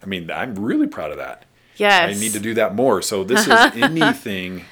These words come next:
Speaker 1: anything.
Speaker 2: And look maybe for some of the more subtle moments
Speaker 1: Mm-hmm.
Speaker 2: like that, right?
Speaker 1: Yes.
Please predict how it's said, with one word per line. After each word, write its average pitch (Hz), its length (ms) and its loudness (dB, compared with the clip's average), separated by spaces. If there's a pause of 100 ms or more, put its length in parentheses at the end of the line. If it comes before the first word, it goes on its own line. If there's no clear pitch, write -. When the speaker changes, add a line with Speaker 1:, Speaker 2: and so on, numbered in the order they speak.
Speaker 1:
anything. 107 920 -6
Speaker 2:
And 202 200 0
look 247 200 4
maybe 214 340 0
for 208 160 0
some 185 260 0
of 180 140 -4
the 190 120 0
more 170 380 -4
subtle 170 720 -2
moments 202 720 -6
Speaker 1:
Mm-hmm. 95 200 -10
Speaker 2:
like 156 280 -2
that, - 500 -4 (280)
right? 147 220 -8
Speaker 1:
Yes. - 460 -4